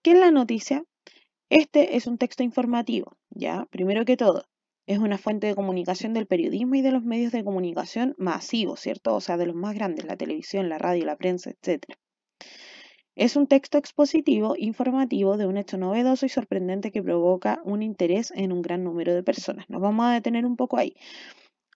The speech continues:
Recuerden que la noticia siempre va a ahondar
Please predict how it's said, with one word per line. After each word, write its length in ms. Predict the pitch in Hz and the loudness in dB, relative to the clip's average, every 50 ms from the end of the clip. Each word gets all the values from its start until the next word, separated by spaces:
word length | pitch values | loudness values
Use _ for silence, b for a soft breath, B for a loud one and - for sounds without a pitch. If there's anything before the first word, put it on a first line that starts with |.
| - - | -2 2
Recuerden 680 | 220 233 - - 294 311 302 247 240 240 240 285 - - | 2 4 8 12 12 12 12 10 6 6 6 4 -2 -2
que 140 | - 220 | 0 0
la 120 | 214 208 208 | 2 2 0
noticia 600 | 208 208 202 220 262 277 269 - 240 220 220 - - | 0 -2 0 2 2 2 2 2 0 0 0 -2 -4
siempre 440 | - - 269 277 285 277 302 294 | -2 2 2 4 4 6 6 6
va 100 | 294 294 | 6 6
a 40 | 294 285 | 4 4
ahondar 420 | 294 294 285 262 262 240 240 - | 4 4 4 4 4 4 2 2